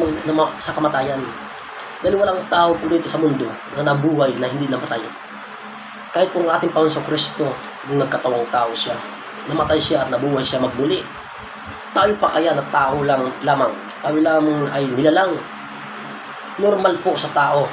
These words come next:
Dahil nakatakda po sa Biblia, nakasulat po sa Biblia,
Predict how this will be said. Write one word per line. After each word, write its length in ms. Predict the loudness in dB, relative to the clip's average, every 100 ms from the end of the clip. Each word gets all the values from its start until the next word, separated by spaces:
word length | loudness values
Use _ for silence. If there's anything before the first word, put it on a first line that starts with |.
| -6 -14 -6 0
Dahil 80 | 2
nakatakda 480 | 2 2 0 0
po 80 | 0
sa 160 | -2 -2
Biblia, 400 | -2 -2 -2 -4 -6
nakasulat 400 | -6 0 2 2
po 80 | -2
sa 80 | -2
Biblia, 320 | -2 -4 -6